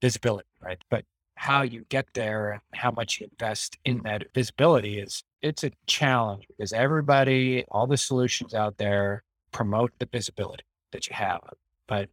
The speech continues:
at the end of the day, you need to have the partners that can give you easy visibility to your data. And that's part of the reason Source Day, R Smart,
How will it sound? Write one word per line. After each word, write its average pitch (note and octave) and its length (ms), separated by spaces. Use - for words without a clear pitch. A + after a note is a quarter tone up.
at G#2+ 140
the G#2 120
end A#2 160
of A#2+ 80
the A2+ 80
day, G2+ 600
you A2+ 100
need A#2+ 280
to A2+ 80
have A2 320
the G#2 80
partners G#2+ 580
that G2 300
can - 220
give A#2+ 220
you G#2 260
easy B2+ 400
visibility G2 720
to - 140
your G#2+ 220
data. A2 420
And A2 320
that's D3+ 180
part F3+ 180
of C#3 40
the C3 80
reason A2+ 460
Source - 380
Day, A#2 440
R G#2+ 240
Smart, A#2 680